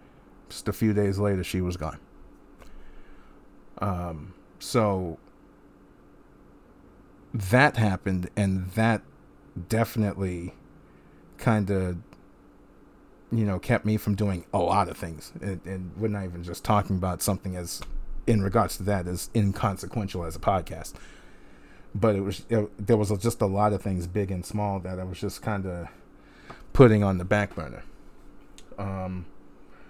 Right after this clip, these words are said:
but I think now is a good time for me to bring that, bring it back. You know, I'm in,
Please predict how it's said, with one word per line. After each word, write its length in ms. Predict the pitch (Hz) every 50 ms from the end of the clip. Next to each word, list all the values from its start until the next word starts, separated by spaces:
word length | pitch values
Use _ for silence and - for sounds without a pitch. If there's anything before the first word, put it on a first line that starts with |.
| - - - - -
but 400 | 107 95 - 127 123 117 107 - - - - - - - - - - - - - - - - - - - - - -
I 100 | 117 123
think 380 | 120 - - 147 147 147 123 - - - - - -
now 580 | 110 107 104 107 107 101 101 98 98 95 87 - - - - - - - - - - - - - - - -
is 160 | - 117 110 117
a 60 | 117
good 240 | 104 - 135 127 -
time 340 | - 113 90 90 87 90 - - - - - - - - - - - - - - - - -
for 140 | - - 110
me 140 | 107 101
to 100 | 95 98
bring 240 | 92 95 95 92 90
that, 200 | 92 92 90 - - - - - -
bring 200 | - - 120 98
it 120 | 95 90 -
back. 240 | 92 90 87 90 - - - - -
You 80 | 92 98
know, 280 | 90 90 87 85 90 - - - - - - -
I'm 140 | 101 110
in, 260 | 113 110 101 101 101